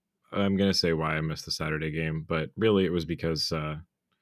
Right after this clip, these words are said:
I planned a night with my girlfriend and told her that, you know, this was a Saturday that I wasn't gonna do the game in the, the podcast, so,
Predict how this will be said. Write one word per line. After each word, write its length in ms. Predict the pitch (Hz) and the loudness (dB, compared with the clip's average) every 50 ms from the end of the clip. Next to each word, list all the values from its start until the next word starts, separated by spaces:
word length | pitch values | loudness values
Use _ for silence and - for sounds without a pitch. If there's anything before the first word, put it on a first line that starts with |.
| _ - - _ _ _ _ | _ -20 -20 _ _ _ _
I 60 | - 101 | -6 -6
planned 460 | 101 - 135 131 131 135 143 147 127 | -4 -2 0 2 4 4 4 2 0
a 180 | - - 135 123 | 0 0 0 2
night 380 | 120 117 117 123 110 - 107 | 2 2 2 2 0 0 -2
with 200 | 113 120 107 - | -2 -4 -2 -2
my 120 | 113 107 107 | -2 -2 -2
girlfriend 440 | 101 107 110 110 - 107 92 85 78 | -2 -2 -4 -2 -2 0 0 0 -2
and 100 | 80 78 | -4 -4
told 160 | - 85 82 78 | -4 -4 -4 -4
her 100 | 82 80 | -4 -4
that, 160 | 78 80 78 - _ - | -4 -6 -8 -8 _ -10
you 120 | 90 82 | -8 -8
know, 180 | 80 78 78 82 - | -6 -8 -8 -10 -8
this 160 | - 90 - - | -8 -8 -6 -6
was 220 | 92 85 - - | -6 -6 -6 -6
a 80 | 92 95 | -8 -8
Saturday 360 | - - 92 95 95 95 104 | -6 -6 -4 -4 -2 0 0
that 120 | 107 107 107 | 0 0 0
I 40 | 110 | 0
wasn't 200 | 117 117 123 120 | -2 -2 -2 -2
gonna 160 | 123 127 123 | -4 -2 -2
do 140 | 127 127 127 | -2 -2 -2
the 80 | 131 | -2
game 240 | 131 131 127 127 131 | -2 0 0 0 0
in 60 | 127 | 0
the, 120 | 127 123 - - 147 | 0 -2 -4 -6 -8
the 120 | 147 131 127 | -6 -6 -6
podcast, 500 | - 131 123 135 127 - 127 127 127 - | -4 -4 -4 -4 -4 -4 -4 -2 -2 -4
so, 340 | - - 110 104 107 110 | -4 -4 -4 -4 -4 -6